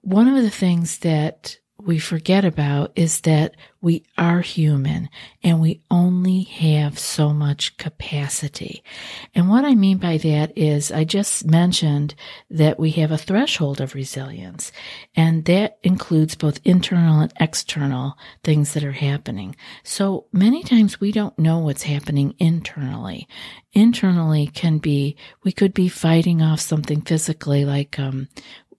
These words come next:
uh, uh, an infection or a cold or a flu, or,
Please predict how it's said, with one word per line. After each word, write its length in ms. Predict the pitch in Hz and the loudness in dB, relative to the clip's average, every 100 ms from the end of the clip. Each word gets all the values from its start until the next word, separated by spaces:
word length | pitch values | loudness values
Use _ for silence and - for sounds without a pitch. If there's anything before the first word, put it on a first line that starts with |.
| - | -2
uh, 240 | 147 156 - | 0 -2 -6
uh, 200 | 180 - | -8 0
an 180 | - 165 | 2 4
infection 840 | 165 - 165 156 - - 143 139 | 4 2 0 0 -2 -2 0 -2
or 140 | 139 | -4
a 60 | 147 | -8
cold 500 | - - 160 156 151 | -6 0 2 2 0
or 160 | 143 139 | -2 -4
a 100 | 139 | -6
flu, 600 | - 175 160 151 143 - | -6 0 2 2 0 -2
or, 360 | 151 143 143 | 0 0 0